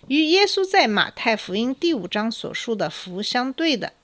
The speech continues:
是马太福音第二十三章对文士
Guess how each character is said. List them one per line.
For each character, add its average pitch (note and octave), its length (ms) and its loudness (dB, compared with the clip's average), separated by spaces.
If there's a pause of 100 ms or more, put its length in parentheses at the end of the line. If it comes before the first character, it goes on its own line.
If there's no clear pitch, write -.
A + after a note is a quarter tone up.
(380)
是 C4+ 280 0
马 G#3 180 0
太 - 380 -4
福 - 260 -8
音 A3 380 -2
第 C4 160 -4
二 A#3 200 0
十 - 120 -4
三 C#4 300 -4
章 C#4+ 280 -2
对 G#3 160 0
文 F3+ 320 -4
士 - 280 0